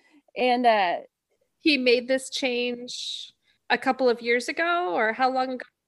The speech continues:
Speaker 1: This fall, it would be, I guess, three years. Three years he's, he's made the change. So he was on the old team for, I think, two years and then moved.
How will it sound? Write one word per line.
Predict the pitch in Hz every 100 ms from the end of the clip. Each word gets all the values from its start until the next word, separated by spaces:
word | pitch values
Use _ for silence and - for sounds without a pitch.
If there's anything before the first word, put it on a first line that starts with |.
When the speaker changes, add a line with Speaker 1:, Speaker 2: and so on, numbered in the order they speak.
| _ _
Speaker 1:
This | 208 277 320 -
fall, | - 220 226 240 247
it | 214
would | 190 202 196
be, | 190 185 - -
I | 190
guess, | 190 185 - -
three | 180 180
years. | 160 165 160 101 92 - _ _ _ _ _ _ _ _ _ _
Three | 208 214 196
years | 190 190
he's, | 214 190 190 -
he's | 196 202 190
made | 196 180
the | 185
change. | - 185 170 180
So | - 202 196 196 202 _ _ _ _
he | - 233
was | 226
on | 240 254
the | 247
old | 214 208 208
team | 214 202 214 240 233
for, | 226 214 202 208 - - -
I |
think, | 220 302 277 -
two | - 262 277
years | 269 277 269 269 254 - _ _ _ -
and | 208 208
then | 202 196
moved. | 220 220 185 175 196